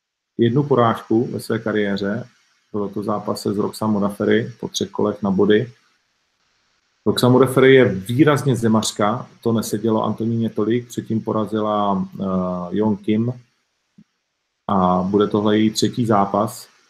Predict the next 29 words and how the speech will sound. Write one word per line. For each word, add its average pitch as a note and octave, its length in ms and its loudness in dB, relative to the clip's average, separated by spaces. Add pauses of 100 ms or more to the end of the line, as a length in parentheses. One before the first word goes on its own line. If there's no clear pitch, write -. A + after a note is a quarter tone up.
(340)
v G2+ 60 -4
U G#2 60 4
F A2 160 4
C. A2+ 280 0
Věřím, C3 260 4
že D#3+ 80 6
Lucie D#3 320 4
má C#3 340 4
na B2+ 120 4
to, A2 380 -2
aby A2+ 500 0 (160)
tou G#2 200 -4
svou A#2 460 -2
zavilostí, A#2+ 880 -2
tvrdostí, A2+ 920 -4
eh, - 680 -8
dokázala, A2+ 920 0 (120)
dokázala G#2+ 800 -2
porazit G#2 540 0
Antoninu. G#2 640 -2 (320)
Antonina, D3 720 0
to B2+ 80 2
je B2+ 60 4
zajímavé, B2+ 380 2
má C3 140 0
pouze B2+ 360 4
dvě B2 260 4
K C#3 260 2
O A2 300 0